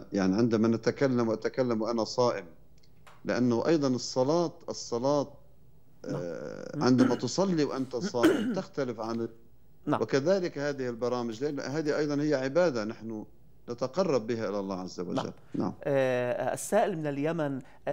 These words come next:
Speaker 2: أنا
Speaker 1: <clears throat>
Speaker 2: يلفتني يا سماحة الشيخ، آه، آه، الثقافة الجديدة عند المستمع والمشاهد أنه يدقق في الخبر، يدقق في القصة.
Speaker 1: نعم.
Speaker 2: يعني بدأت ثقافة الوعي وعدم الأخذ
Speaker 1: سؤال.
Speaker 2: والتسليم لكل شيء،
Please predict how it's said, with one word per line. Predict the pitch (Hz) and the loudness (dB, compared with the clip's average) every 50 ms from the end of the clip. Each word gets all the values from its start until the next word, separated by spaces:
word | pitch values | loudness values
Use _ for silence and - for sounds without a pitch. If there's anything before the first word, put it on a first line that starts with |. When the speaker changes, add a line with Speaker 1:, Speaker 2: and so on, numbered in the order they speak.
| 127 - - - - - - | 0 0 -2 -4 -4 -2 -2
Speaker 2:
أنا | 202 214 202 | 2 4 4
Speaker 1:
<clears throat> | 170 185 180 175 170 160 | 6 6 6 4 4 2
Speaker 2:
يلفتني | 147 - 170 - - - 180 160 | 0 0 0 0 0 0 -2 -4
يا | 135 | -4
سماحة | - - 143 156 147 - - | -4 -4 -6 -8 -8 -10 -12
الشيخ، | - - - 160 170 175 175 - - - - - - - - - | -12 -8 -4 -2 -2 -2 -4 -6 -10 -18 -20 -20 -20 -14 -10 -6
آه، | 143 135 131 131 127 127 127 - | -6 -4 -4 -4 -4 -4 -4 -4
آه، | - 135 127 120 117 - 78 - - - - - | -4 -4 -4 -2 -4 -4 -6 -6 -8 -8 -8 -10
الثقافة | - - 156 - - 202 226 214 - - 147 | -8 -8 -10 -6 -4 -4 -4 -4 -6 -6 -8
الجديدة | 139 143 135 135 139 190 190 160 139 143 127 | -6 -6 -6 -8 -6 -8 -10 -6 -4 -4 -2
عند | 123 113 107 160 180 165 139 147 | -2 -2 -4 -4 -6 -6 -4 -4
المستمع | 139 127 120 - - 127 120 139 170 - - - 147 143 131 107 | -2 -2 -2 -2 -4 -6 -6 -8 -8 -10 -8 -8 -6 -4 -4 -4
والمشاهد | 107 120 123 120 123 120 - - 160 156 156 160 165 156 - - - - - - - 226 | -4 -6 -6 -6 -8 -10 -8 -4 -4 -4 -2 -2 -4 -6 -6 -12 -20 -20 -20 -10 -6 -4
أنه | 247 247 190 202 | -2 -2 -2 -2
يدقق | 175 175 143 156 220 - - - - - | -2 0 2 2 0 0 -2 -8 -12 -8
في | - - | -6 -6
الخبر، | 120 117 - - 131 113 - 117 - - - - - - - - - - | -6 -6 -4 -4 -4 -4 -4 -8 -12 -16 -20 -20 -20 -20 -20 -14 -6 -4
يدقق | 165 143 220 233 233 - 190 - - | -2 0 0 -2 -2 -4 -8 -10 -6
في | - | -6
القصة. | 165 127 - - 175 - 196 104 107 - | -8 -6 -6 -6 -8 -8 -8 -8 -8 -10
Speaker 1:
نعم. | - - - - - | -10 -14 -18 -8 -2
Speaker 2:
يعني | - 185 165 160 156 | 0 2 2 2 2
بدأت | 147 247 185 247 233 208 202 - | 2 2 4 4 4 2 2 0
ثقافة | - 175 - - 208 214 - 196 156 - | -4 -8 -4 -2 -2 -2 0 -4 -6 -4
الوعي | 156 143 143 139 170 175 139 170 175 160 | -6 -4 0 2 4 4 4 2 2 4
وعدم | 143 127 110 - 208 202 233 220 202 185 | 4 4 4 4 2 0 0 0 0 -2
الأخذ | 170 156 143 - - - 214 - 220 208 160 151 | -2 -2 -2 -2 -2 -2 -2 0 0 0 2 2
Speaker 1:
سؤال. | 151 151 | 2 2
Speaker 2:
والتسليم | 139 131 117 - - - - 202 196 175 156 | 2 0 -2 -4 -4 -2 0 0 0 2 0
لكل | 156 151 - - 160 156 143 | -2 -2 0 0 0 0 -2
شيء، | - - 123 107 - | -2 -2 -4 -4 -4